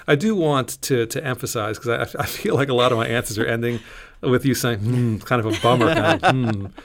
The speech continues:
Speaker 1: Um, don't think that way, right? The, the infrastructure that we have for drinking water in the United States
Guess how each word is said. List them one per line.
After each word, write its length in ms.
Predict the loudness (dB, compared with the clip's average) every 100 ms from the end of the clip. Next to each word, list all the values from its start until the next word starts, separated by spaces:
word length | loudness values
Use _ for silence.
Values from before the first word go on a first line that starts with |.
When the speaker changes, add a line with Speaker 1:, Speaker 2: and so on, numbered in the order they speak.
| -20 -18 -4
Speaker 1:
Um, 300 | 0 0 -2 -12 -20 -20 0
don't 220 | 0 2
think 220 | -2 -2
that 220 | 0 0 0
way, 240 | -6 -10 -18 -14 -4
right? 280 | 0 0 -4
The, 420 | -4 -2 0 -2 -6
the 320 | -6 -4 -2
infrastructure 600 | -4 -6 -6 -4 -4 -6
that 60 | -6
we 100 | -4
have 300 | -2 -4 -4
for 100 | -6
drinking 300 | -6 -6 -2
water 160 | -2
in 60 | -2
the 60 |
United 300 | -2 -2 -4
States 500 | -4 -2 -2 -2 -10